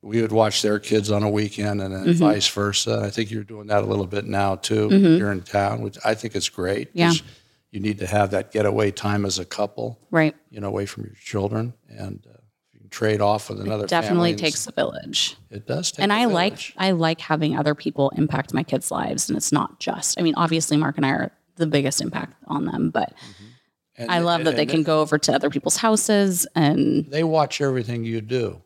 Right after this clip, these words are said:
Speaker 2: Right.
Speaker 1: You, you were serving me at the time and Mom on how we lived our life.
Speaker 2: Right.
Speaker 1: And I think, I think we set a good example in that, that regard, you know.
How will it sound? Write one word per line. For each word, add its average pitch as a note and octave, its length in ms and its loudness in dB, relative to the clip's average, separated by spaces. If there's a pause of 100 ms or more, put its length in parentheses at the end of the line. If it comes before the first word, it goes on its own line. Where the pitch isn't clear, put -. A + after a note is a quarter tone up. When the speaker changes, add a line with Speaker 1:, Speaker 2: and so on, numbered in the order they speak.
(100)
Speaker 2:
Right. D#3 320 2 (300)
Speaker 1:
You, C#3+ 380 -4
you D#3 220 -2
were A3 320 -6
serving B2+ 480 4
me A#2+ 400 0
at - 160 -8
the - 80 -20
time G2+ 480 -6
and G#2+ 140 -10
Mom G2 400 -2 (360)
on A2 100 -20
how G2+ 140 0
we G#2+ 120 2
lived G#2 240 -2
our G#2 120 2
life. A#2 440 0
Speaker 2:
Right. D#3 200 4 (520)
Speaker 1:
And A2 100 -10
I A2 60 -4
think, A2 340 -8 (560)
I G#2 60 -6
think A2+ 260 -10
we G#2+ 80 -10
set G#2+ 220 -2
a G2 40 -2
good G2+ 180 -4
example G#2 600 -2
in G2+ 60 0
that, - 320 -4
that G#2+ 180 -2
regard, A2 600 -2
you G#2 80 -8
know. A#2 420 -8